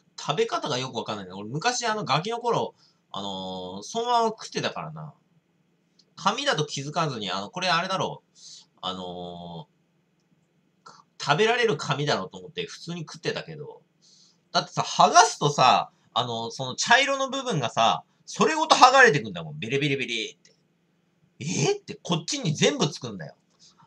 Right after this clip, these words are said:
あれ何なのかな？あれどういう理屈なの？あ、非常にあの、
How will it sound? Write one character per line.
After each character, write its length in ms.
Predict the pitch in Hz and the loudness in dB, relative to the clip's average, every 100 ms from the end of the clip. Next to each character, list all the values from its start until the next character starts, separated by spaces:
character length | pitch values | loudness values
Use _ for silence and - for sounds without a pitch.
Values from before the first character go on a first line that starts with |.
| _ | _
あ 120 | 165 | 6
れ 120 | 262 | 6
何 400 | 143 139 254 392 | 2 -2 -4 -2
な 160 | 453 262 | 2 2
の 80 | 143 | 2
か 120 | 113 | 0
な？ 120 | 98 | 0
あ 60 | 92 | -4
れ 60 | 92 | -4
ど 240 | 165 254 | -4 -2
う 80 | 285 | -2
い 140 | 269 | -2
う 40 | 233 | -6
理 100 | 226 | -10
屈 260 | - 240 | -12 -8
な 140 | 220 175 | -4 -4
の？ 160 | - | -4
あ、 100 | 117 - - - _ _ _ _ _ _ - _ _ | -10 -12 -20 -20 _ _ _ _ _ _ -20 _ _
非 260 | - 139 | -8 -4
常 320 | 160 269 262 254 | -4 -2 -2 -2
に 100 | 240 | 0
あ 140 | 220 | 0
の、 520 | 214 202 196 185 151 | 0 -4 -6 -8 -10